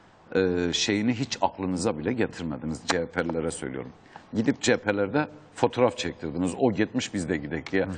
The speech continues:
Speaker 1: Üstelik onun hemen arkasından gittiniz. Savaş tezkerelerinin hepsinin altında
Speaker 2: Hatta o eğildi, ben eğilmedim
Speaker 1: utanmadan,
Speaker 2: falan pozları verildi.
Speaker 1: utanmadan oylarınız var. Sosyalist Enternasyonal'da şu kadar nefis olsa,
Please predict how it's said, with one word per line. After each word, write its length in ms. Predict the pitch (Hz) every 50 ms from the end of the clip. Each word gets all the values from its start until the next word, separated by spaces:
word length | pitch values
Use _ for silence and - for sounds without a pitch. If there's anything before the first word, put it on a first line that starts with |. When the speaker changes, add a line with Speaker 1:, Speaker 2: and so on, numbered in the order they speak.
| 92 92 92
Speaker 1:
Üstelik 380 | 151 151 - 175 175 170 165 156
onun 180 | 165 165 180
hemen 280 | 180 175 180 175 170 147
arkasından 680 | 131 117 104 - 123 110 - - 110 104 101 98 87 78
gittiniz. 440 | 80 - - 80 80 69 - - - - - - - - - - - -
Savaş 360 | - - 170 180 190 190 -
tezkerelerinin 760 | - - 151 131 - - 156 139 135 135 135 139 127 135 131
hepsinin 500 | 107 - - - - - - 135 131 123
altında 460 | 123 120 113 - - 117 107 107 127 147
Speaker 2:
Hatta 140 | 165 120 117 110 -
o 140 | - 127 123
eğildi, 300 | 123 123 120 117 123 135 131
ben 120 | - 127
eğilmedim 120 | 127 - 143
Speaker 1:
utanmadan, 300 | 143 143 123 120 139 143
Speaker 2:
falan 200 | 113 113 104 98
pozları 300 | 104 101 92 98 98 98
verildi. 180 | - 147 139
Speaker 1:
utanmadan 680 | - - 185 180 175 170 143 123 113 101 135 151 156 - - - - - - - -
oylarınız 600 | 160 151 151 143 139 147 143 135 156 160 123 95
var. 100 | 104 101
Sosyalist 640 | 98 - - 135 131 - - 160 151 160 156 - -
Enternasyonal'da 960 | 147 160 160 - 170 170 160 151 - - - 117 107 101 90 82 87 - 110 - - - - -
şu 240 | - - - 185 -
kadar 400 | 170 175 139 143 135 107 110 127
nefis 380 | 143 151 151 - 190 - - 147
olsa, 380 | 127 110 - - 123 120 -